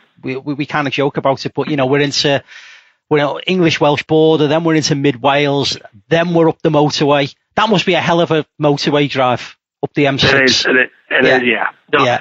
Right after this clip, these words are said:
Speaker 2: and that's because it's so different from anything you, you do. Like it's, and it's a rally everybody's been talking about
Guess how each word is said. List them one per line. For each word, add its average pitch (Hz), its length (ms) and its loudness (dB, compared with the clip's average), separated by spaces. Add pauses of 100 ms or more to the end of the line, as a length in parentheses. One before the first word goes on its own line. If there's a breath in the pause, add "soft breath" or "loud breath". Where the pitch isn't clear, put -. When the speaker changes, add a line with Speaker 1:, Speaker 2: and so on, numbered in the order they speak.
(220)
Speaker 2:
and 143 120 -6
that's - 1700 -6
because 170 280 2
it's 143 140 0
so 175 120 4
different 147 420 -2
from 147 100 -2
anything 131 380 2
you, 131 200 0
you 143 180 2
do. 143 240 6
Like - 160 2
it's, 135 120 -2 (420 loud breath)
and 147 100 2
it's 160 100 0
a 156 60 4
rally 180 300 2
everybody's 147 460 0
been 135 120 -4
talking 139 280 0
about 135 220 2